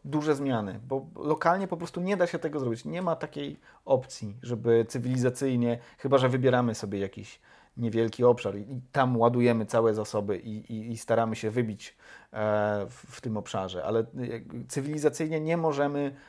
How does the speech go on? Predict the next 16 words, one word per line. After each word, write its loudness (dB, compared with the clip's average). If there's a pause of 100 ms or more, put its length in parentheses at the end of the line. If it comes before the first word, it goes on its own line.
(120)
awansować 2 (260)
w -10
bardzo 8
wielu 2
obszarach, 2
e, -20 (920)
w -20
porównaniu 2
do 0
krajów, 2 (580)
e, -10
powiedzmy, -8
na -4
podobnym -4
poziomie -8
rozwoju. -6